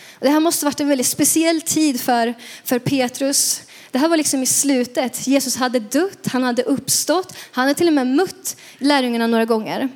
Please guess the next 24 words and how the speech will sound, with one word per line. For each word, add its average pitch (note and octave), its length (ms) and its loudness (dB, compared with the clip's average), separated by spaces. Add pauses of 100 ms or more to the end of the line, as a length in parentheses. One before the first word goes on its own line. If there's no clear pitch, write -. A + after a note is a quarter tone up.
(120)
Men D#4+ 100 0
så G4+ 120 0
kommer D#4+ 280 2
det C4+ 60 -2
ett - 180 -6
tillfälle A#3+ 440 0
då A#3+ 120 0
Petrus A#3 600 -4 (340)
säger A#3 320 0
så A#3 100 -2
här A3 100 0
till G#3+ 100 -6
sina A3+ 160 -2
kompisar. F#3 440 -6 (1500)
Eh, A#3 440 0 (420)
eh, G#3 420 0
i A#3+ 40 2
Johannes A3 360 0
tjugoett. - 560 -2
Bara, - 220 -6
"Ja, C4+ 180 0
men C4 360 0
hörni B3+ 220 0
grabbar, A#3 340 0